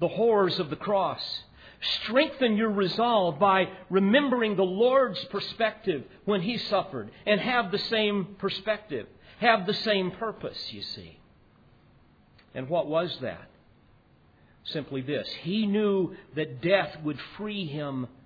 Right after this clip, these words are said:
from the presence of sin and instantly transport him into the glory of heaven.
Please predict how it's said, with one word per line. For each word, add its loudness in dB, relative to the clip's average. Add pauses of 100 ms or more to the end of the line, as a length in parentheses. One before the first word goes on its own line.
(140)
from -6
the -6
presence -8
of -12
sin -10 (1120)
and -8
instantly -2
transport -4
him -8 (720)
into -12
the -14
glory -8
of -16
heaven. -16